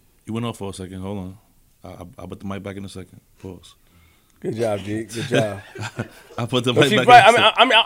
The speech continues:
Speaker 2: I wanna hear what she has to say, man. I'm not being biased. I gotta hear what she has to say, man.
Speaker 1: Nah,
Speaker 2: Like,
Speaker 1: we, we gotta hear her. I mean,
Speaker 2: because the thing about it is that what, what, what's,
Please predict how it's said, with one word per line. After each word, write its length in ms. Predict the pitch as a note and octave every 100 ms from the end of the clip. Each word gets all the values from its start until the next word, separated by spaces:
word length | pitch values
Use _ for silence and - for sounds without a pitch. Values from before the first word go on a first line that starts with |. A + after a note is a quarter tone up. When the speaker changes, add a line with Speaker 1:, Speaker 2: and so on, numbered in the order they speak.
| A3
Speaker 2:
I 20 | D4+
wanna 180 | D4+
hear 120 | A#3 A#3+
what 140 | A#3+
she 120 | B3+
has 140 | A#3 A3
to 80 |
say, 300 | G#3+ C4+ C#4+
man. 160 | A3 A3
I'm 80 | A#3+
not 160 | A3+
being 200 | G3+ G#3
biased. 280 | D3+ A3 -
I 40 | G3
gotta 200 | A3 G#3+
hear 120 | G#3+
what 100 | F#3+
she 80 | G#3
has 120 | F#3+
to 60 |
say, 280 | F#3 - A3+
man. 280 | F#3+ G3 G#3
Speaker 1:
Nah, 40 | F3+
Speaker 2:
Like, 100 | F3+
Speaker 1:
we, 40 | C3+
we 40 |
gotta 160 | D#3 E3+
hear 120 | G#3 D#3
her. 80 | G2
I 60 | -
mean, 180 | D#3 E3
Speaker 2:
because 200 | G3 G3+
the 60 |
thing 300 | F#3+ B3 C4+
about 300 | B3 A3+ A3
it 60 | G#3
is 120 | G3+
that 180 | G3 E3+
what, 160 | F#3+ F3+
what, 140 | F3+
what's, 180 | F3+